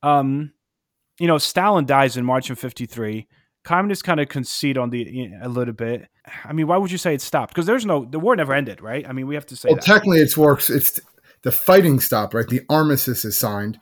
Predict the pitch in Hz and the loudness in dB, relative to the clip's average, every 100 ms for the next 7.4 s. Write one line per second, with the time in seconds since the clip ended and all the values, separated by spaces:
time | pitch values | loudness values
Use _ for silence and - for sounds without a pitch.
0 | _ _ _ 117 120 127 120 120 113 127 | _ _ _ 0 2 2 0 -2 0 2
1 | 123 123 - _ - - 135 120 143 117 | 2 2 -2 _ -20 -4 0 2 2 0
2 | 120 110 113 110 104 - 151 107 98 _ | -2 -4 -6 -8 -8 0 4 4 0 _
3 | _ _ - 123 113 104 - - 208 147 | _ _ -4 -2 -2 -6 -12 -6 -2 2
4 | 131 131 135 120 - 143 120 120 117 117 | 4 6 6 6 2 0 0 0 0 0
5 | 113 107 113 135 127 131 120 117 98 107 | -2 -2 0 2 2 0 0 -2 -2 -4
6 | 101 113 101 98 92 - 147 143 143 131 | -2 -2 -2 -4 -6 -2 2 4 4 4
7 | 127 123 117 | 4 2 0